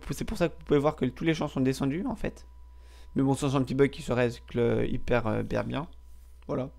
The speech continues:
Euh, ensuite, euh, vu, on s'en fout. Euh, voilà, donc vous avez déjà des moutons, des poules de base, des vaches de base.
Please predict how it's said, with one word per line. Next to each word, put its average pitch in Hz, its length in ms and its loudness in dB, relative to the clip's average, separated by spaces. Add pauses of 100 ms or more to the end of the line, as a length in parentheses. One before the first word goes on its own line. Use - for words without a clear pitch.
(720)
Euh, 175 320 12
ensuite, 202 760 2
euh, 156 440 6
vu, 160 220 -4
on 160 60 0
s'en 147 180 -4
fout. 180 240 -6 (320)
Euh, 170 880 6 (460)
voilà, 175 260 12
donc 156 200 6
vous 151 120 2
avez 170 120 8
déjà 180 200 4
des 170 140 2
moutons, 185 840 0
des 151 180 0
poules 170 260 -4
de 151 120 2
base, 160 260 8
des 147 80 -2
vaches 131 220 2
de 139 80 4
base. 170 360 4